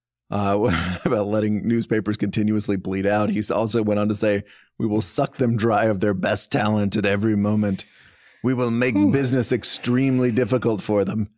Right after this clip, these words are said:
Speaker 1: It's better to read this in Emperor Palpatine voice, I think. He also took some shots. He said Bleacher Report is, quote, "empty calories. S B Nation is empty calories. The newspapers are doing nothing." So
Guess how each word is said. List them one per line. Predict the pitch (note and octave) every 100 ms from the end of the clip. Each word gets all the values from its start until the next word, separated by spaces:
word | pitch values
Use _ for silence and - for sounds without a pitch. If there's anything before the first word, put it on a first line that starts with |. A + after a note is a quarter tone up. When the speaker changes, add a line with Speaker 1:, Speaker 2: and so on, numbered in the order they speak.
| _ _ _ _
Speaker 1:
It's | -
better | - E3
to | A#2+
read | A2
this | G2+ G#2+
in | F#2+
Emperor | G2+ G#2+ G2
Palpatine | - G2 G#2 F#2 G2+ F#2+
voice, | F#2+ F#2 G2 G#2+
I |
think. | G2 F#2+ A2 _ _ _ _ _ _ -
He | C#3+
also | D3+ D#3
took | C3+ -
some | B2
shots. | - A#2+ A#2+
He | A#2+
said | A#2 G#2
Bleacher | A#2 A#2 A#2 -
Report | G#2+ G#2 A#2 G#2
is, | F#2+
quote, | - G#2 -
"empty | A2 G#2 F#2+
calories. | B2+ A2+ A2 G#2 G2 F#2 - -
S | F#2+ -
B | F2+
Nation | F#2 G#2 - F#2+
is | F#2
empty | F2+ F2+
calories. | G2+ F#2 F2+ F#2
The | F#2+
newspapers | F#2+ G#2 G2+ - F#2 F#2+ F#2+ F2+ - _ _ _ _
are | - G#2
doing | F#2+ A2+ G2 F#2+ F#2 F#2 - -
nothing." | A#3 F#2 - - B2+ - _ _ _ _ _ _ _ _ _
So | - D#3+ C#3 B2+ A#2+